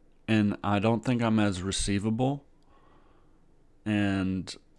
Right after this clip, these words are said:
that's basically the main purpose of what I'm doing, is to communicate in a way that's effective, that I know how to communicate.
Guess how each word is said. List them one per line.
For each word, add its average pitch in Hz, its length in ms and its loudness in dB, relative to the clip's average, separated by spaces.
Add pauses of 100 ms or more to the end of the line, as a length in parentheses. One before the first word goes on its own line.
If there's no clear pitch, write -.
(760)
that's 110 260 -2
basically 131 500 2
the 110 120 4
main 104 280 4
purpose 107 480 0
of 90 120 -2
what 98 120 0
I'm 92 200 0
doing, 98 360 0
is 87 380 -6
to 113 120 -4
communicate 123 640 2
in 127 60 0
a 110 80 2
way 101 420 2 (840)
that's 110 200 -2
effective, 113 580 0
that 104 120 0
I 104 80 2
know 104 260 2
how 107 260 0
to 104 80 0
communicate. 90 760 -6